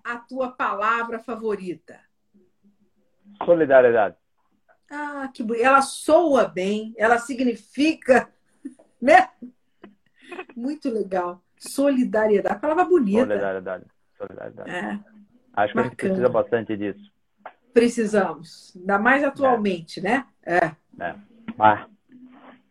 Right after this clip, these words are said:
Speaker 1: E qual é o teu palavrão preferido?
Speaker 2: Palavrão?
Speaker 1: Palavrão.
Speaker 2: Eita! <laughs> Ah, esse tem um mundaréu, né?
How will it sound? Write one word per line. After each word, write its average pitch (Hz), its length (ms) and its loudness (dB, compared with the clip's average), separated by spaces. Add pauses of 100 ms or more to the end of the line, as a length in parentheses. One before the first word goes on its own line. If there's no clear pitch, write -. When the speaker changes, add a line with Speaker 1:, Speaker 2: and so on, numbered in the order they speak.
(280)
Speaker 1:
E 349 100 4
qual 494 400 6
é 403 120 4
o 415 140 2
teu 320 280 0
palavrão 233 1000 -4
preferido? 202 720 -6 (1000)
Speaker 2:
Palavrão? 196 800 0 (640)
Speaker 1:
Palavrão. 320 600 6 (800)
Speaker 2:
Eita! 170 960 10 (1400)
<laughs> - 720 0 (1040)
Ah, 151 220 10
esse 151 320 4
tem 254 220 10
um 294 200 6 (140)
mundaréu, 190 560 8
né? 135 240 0